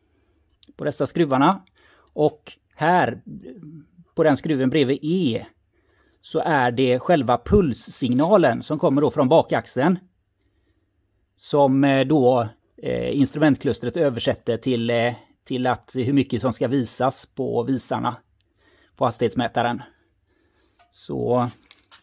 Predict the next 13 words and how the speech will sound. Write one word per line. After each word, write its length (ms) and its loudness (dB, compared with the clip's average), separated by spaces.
ja, 280 -2
det 100 -2
är 40 2
bredvid 560 4
den 80 -2
här 160 0
kontakten 520 0
då. 220 4
Sitter 260 -8
det 60 -2
ett 80 -4
gäng 280 2
skruvar. 540 2